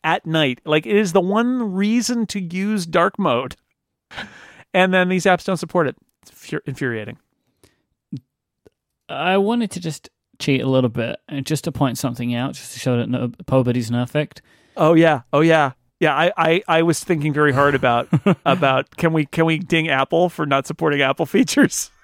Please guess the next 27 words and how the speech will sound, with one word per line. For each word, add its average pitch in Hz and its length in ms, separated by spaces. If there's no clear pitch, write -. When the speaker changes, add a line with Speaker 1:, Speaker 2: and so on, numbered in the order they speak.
Speaker 2:
The 160 220
Mail 190 400
app 120 240
doesn't 139 280
have 131 180
a 123 40
share 143 360
sheet. - 360
And 120 160
that's 220 260
wild 120 680
to - 80
me. - 380
Speaker 1:
Mm-hmm. 127 420
Speaker 2:
Like, 143 140
there's 160 180
no 185 200
way 190 320
to 170 200
share 147 720
an 139 120
email 135 260
message, - 640
which - 200
is, 233 160
like, 123 300
it's, - 100